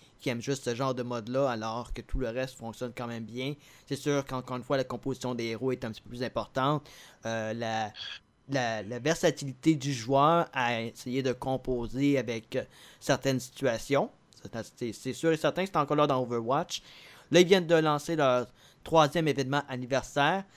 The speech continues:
Euh, là, je sais pas ce qu'ils vont faire pour la suite, euh, du développement du premier, parce qu'on sait que le deux est en développement. Puis, euh, je sais que il y a à peu près une nouvelle à peu près aux trois, quatre semaines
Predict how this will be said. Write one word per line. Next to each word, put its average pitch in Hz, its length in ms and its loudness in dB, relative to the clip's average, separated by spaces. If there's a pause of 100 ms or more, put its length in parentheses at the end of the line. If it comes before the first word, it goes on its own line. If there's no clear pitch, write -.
(340)
Euh, 117 380 -2
là, 123 180 -2
je 127 80 -12
sais - 140 -16
pas 123 120 -6
ce - 80 -16
qu'ils 110 160 -14
vont 107 200 -8
faire 127 440 -2
pour 123 180 -6
la 113 140 -6
suite, 131 380 -8
euh, 113 120 0
du - 160 -18
développement 123 420 -6
du 117 180 -12
premier, 120 500 -2
parce 117 180 -8
qu'on 113 160 -10
sait 120 140 -12
que - 100 -14
le 107 80 -6
deux 117 120 -6
est 127 140 -8
en 113 80 -8
développement. 117 580 -4 (560)
Puis, 123 220 -4
euh, 113 200 -4
je 117 100 -10
sais 135 240 -4
que 117 400 -4 (500)
il 160 60 0
y 147 40 2
a - 20 0
à - 20 0
peu 139 100 -2
près 139 520 2 (540)
une 165 480 2
nouvelle 156 640 4 (420)
à 135 80 -2
peu 139 80 -2
près 143 260 -2 (120)
aux 147 120 0
trois, 156 380 2
quatre 147 240 0
semaines 139 560 0